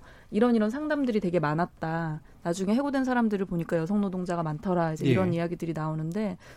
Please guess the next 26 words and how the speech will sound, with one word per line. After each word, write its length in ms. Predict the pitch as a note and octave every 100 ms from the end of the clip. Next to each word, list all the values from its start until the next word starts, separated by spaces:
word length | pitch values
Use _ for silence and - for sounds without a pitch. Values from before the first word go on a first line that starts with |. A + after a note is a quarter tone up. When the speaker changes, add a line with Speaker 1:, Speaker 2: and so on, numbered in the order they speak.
| -
Speaker 1:
좀 140 | A3+
선제적으로 800 | E4+ F4 F4+ E4 D#4 C4+ A#3 A3+
대응을 400 | G#3+ F3+ F3+ F3
해야 180 | B3 D4+
되지 220 | B3+ A3
않을까 420 | F3 E3 - F3+
이렇게 220 | E3+ -
생각하고 380 | G3+ B3 A#3+ G#3
있습니다. 280 | - - -
Speaker 2:
그럼 160 | E3 C#3+
이 80 |
부분은 380 | D#3+ F3+ E3+ E3+
아직까지는 640 | C3+ C3 F#3+ A#3 G#3 G#3 G3+
소문이나 500 | A#3 A3 G#3+ F#3 E3
일부 400 | D3+ E3 E3+ D#3
확인된 400 | F3 F#3 D#3 C#3+
제보 380 | B2+ A2+ A#2
정도일 540 | G#2+ A#2 A2+ A#2+ A2 G#2
텐데 380 | - D#3+ C3+ G2+
Speaker 1:
네. 320 | A#2+ E2+ E2 - -
Speaker 2:
실제로 320 | - G#3+ G#3
현재 340 | G3+ A#3+ A3
법령 500 | G#3+ C3 B2 D#3 E3 D#3
체계나 360 | F3+ E3 D#3+
이런 240 | C3+ B2+ C3+
거상 460 | C3 B2+ E3 G3